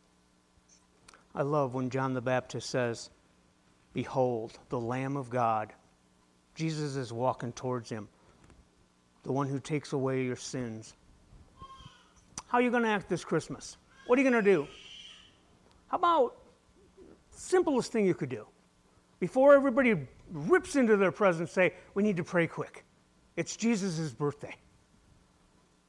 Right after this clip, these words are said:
That is so simple. You see, that would let the kids know where you stand,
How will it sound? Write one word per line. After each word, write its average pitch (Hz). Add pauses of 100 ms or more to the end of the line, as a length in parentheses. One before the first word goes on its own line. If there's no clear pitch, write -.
(440)
That 294
is 175
so 240
simple. - (540)
You 190
see, 285
that 320
would 254
let 226
the 208
kids 170
know 175
where 151
you 147
stand, 123